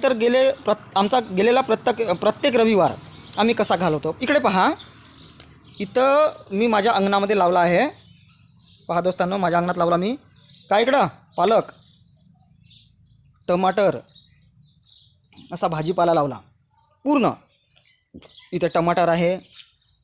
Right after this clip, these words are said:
हं, पालक आहे, अ, समोर तिकडे, अ, वांगे लावले आहेत, अ, तिकडे मिरची आहे, अ, मुळा आहे.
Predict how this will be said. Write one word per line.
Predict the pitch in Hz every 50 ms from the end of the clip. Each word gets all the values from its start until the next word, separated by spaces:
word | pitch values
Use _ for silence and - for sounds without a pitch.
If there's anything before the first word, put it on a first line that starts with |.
| _ - - 156
हं, | 156 151 156
पालक | - 165 160 165 170 170 165
आहे, | 165 175 180 190 196 - - - - - _ -
अ, | 156 156 156 160 165 165
समोर | - - 160 165 175 180
तिकडे, | 175 - 180 - 165 175 185 196 196
अ, | 185 - - 160
वांगे | 151 151 151 151 147 143 156 160 165 165 165 185 180
लावले | 170 165 175 180
आहेत, | 170 175 185 208 - - - - - _ _ _ -
अ, | - 156 156 160 156 -
तिकडे | 180 - 180 190
मिरची | 190 190 196 185 180 - - - 202 208
आहे, | 190 180 165 185 190 208 240 - _ _ _ - _ _ _ _ _ _ _ _ _ _ -
अ, | 160 156 156 160 160 165 165 165 165 170 165 156 - - - - _ _ _ _ _ - -
मुळा | 165 175 180 190 190 190 185
आहे. | 175 175 185 190 208